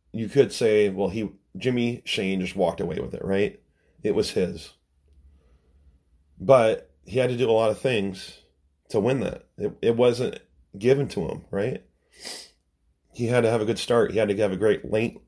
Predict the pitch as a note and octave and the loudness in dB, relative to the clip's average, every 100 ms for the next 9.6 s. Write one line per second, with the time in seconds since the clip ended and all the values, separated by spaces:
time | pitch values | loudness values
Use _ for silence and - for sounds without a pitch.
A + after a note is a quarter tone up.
0 | _ F#2+ B2 G#2 A2 B2 G2+ F#2 - G2 | _ 0 0 2 -2 -4 -6 -8 -8 -12
1 | - _ _ _ _ _ _ _ _ _ | -16 _ _ _ _ _ _ _ _ _
2 | _ - A#2 B2+ A#2+ - A#2 G#2 G2+ - | _ -6 2 2 2 0 0 2 0 -6
3 | _ - B2 C#3+ B2 G#2+ G#2 G#2+ B2 - | _ -10 0 2 4 4 4 0 -8 -20
4 | _ _ _ G2 G2+ G2+ G2 F#2 F2 - | _ _ _ -6 -2 0 0 -2 -6 -20
5 | _ _ _ _ _ _ _ _ _ - | _ _ _ _ _ _ _ _ _ -4
6 | A#2 G2 G#2+ C3+ G#2+ F#2+ F#2 A2 D#2+ - | -2 2 2 2 0 -2 -2 -4 -6 -2
7 | A#2+ - - C#3 D3+ A2 G#2 C#3 _ _ | -4 -4 0 2 4 2 0 -6 _ _
8 | _ _ _ _ _ _ _ _ _ _ | _ _ _ _ _ _ _ _ _ _
9 | _ G#2 A2 - - - | _ 0 0 0 -4 -8